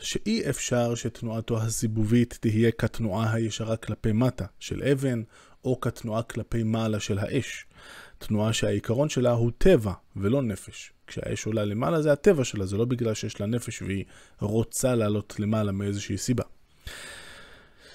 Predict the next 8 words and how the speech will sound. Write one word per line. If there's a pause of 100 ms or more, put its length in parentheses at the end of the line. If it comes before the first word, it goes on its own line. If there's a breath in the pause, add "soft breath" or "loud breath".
(220 loud breath)
כי
מה
שנע (160)
תנועה
טבעית
זאת, (300)
עיקרון
זה